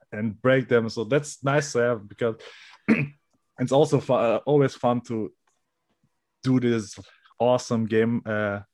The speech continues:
mechanic, mechanics. And so I would love to play that <laughs> Legend,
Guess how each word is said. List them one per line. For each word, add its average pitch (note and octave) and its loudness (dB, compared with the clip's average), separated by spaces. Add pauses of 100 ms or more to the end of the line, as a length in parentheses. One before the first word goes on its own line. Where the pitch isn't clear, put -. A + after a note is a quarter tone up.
(280)
mechanic, A2 -2 (100)
mechanics. A#2 -6 (720)
And A2 -4
so B2 2 (1400)
I A3 2
would A#3 4 (240)
love B2 0
to F3+ -2
play C3 0
that C#3+ -2
<laughs> - -20
Legend, A#2 -4